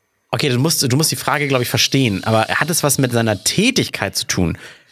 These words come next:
Tätigkeit wäre für mich, er ist zum Beispiel der, der am lautesten Ho, Ho, Ho schreien kann,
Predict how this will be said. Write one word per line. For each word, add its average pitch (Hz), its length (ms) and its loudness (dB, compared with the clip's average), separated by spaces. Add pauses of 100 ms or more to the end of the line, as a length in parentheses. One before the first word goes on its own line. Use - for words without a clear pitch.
Tätigkeit 139 480 0
wäre 131 200 2
für 127 120 0
mich, 135 280 2
er 120 280 4
ist - 160 0
zum 127 120 4
Beispiel 120 340 2
der, 117 240 2
der 107 300 2
am 107 420 2
lautesten 117 420 2
Ho, 104 60 4
Ho, 113 320 2
Ho 151 160 2
schreien 98 380 -2
kann, 110 280 -4